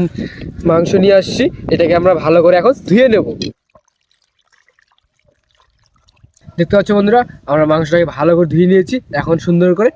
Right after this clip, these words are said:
ম্যারিনেট করে নেব। পেঁয়াজ, কাঁচা লঙ্কা, শুকনো লঙ্কা বাটা, আদা বাটা, রসুন বাটা, লাল মির্চ পাউডার, হলুদ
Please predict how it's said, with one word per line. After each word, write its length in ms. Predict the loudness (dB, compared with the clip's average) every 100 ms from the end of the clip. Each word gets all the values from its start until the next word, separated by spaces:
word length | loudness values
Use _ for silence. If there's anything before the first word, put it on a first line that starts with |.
| 0
ম্যারিনেট 320 | 2 2 2 0
করে 120 | 0
নেব। 120 | -2 -8 -14 _ -20 _ _ _ _ _
পেঁয়াজ, 380 | 2 2 2 -2 -10 -20 _ _ _ _ _ _ _ _
কাঁচা 280 | -4 0 0 0
লঙ্কা, 300 | 0 0 -2 -4 _ _ _ -2
শুকনো 180 | 2 4
লঙ্কা 220 | 2 0 0
বাটা, 220 | 2 0 -2 -6 _ _ _ _ _ _ _ _ _
আদা 260 | -4 0 0 0
বাটা, 240 | 0 0 -2 -6 _ _ _ _ _ _ _ _ -4
রসুন 380 | -2 0 2 2
বাটা, 240 | 2 2 0 -2 -16 -20 _ _ _ _ _ _ _
লাল 160 | -2 -2 0
মির্চ 200 | -2 -4 -6
পাউডার, 320 | 0 2 2 -2 -8 _ _ _ _ _ _ _ _ _ _ _ _ _ _ _ _ _ _ _ _ 0
হলুদ 260 | 4 4